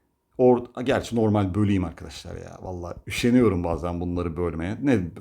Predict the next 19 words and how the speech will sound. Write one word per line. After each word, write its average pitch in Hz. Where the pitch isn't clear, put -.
üşeniyorsun 82
değil 107
mi? 69
Yapalım. 101
Dört, 120
iki, 110
iki 110
kere 110
iki 98
dört, 101
sıfır. -
Sekiz, -
ikiye 117
böldüm, 98
dört, 107
sekiz. -
Beşi 123
ikiye 120
böldüm, 117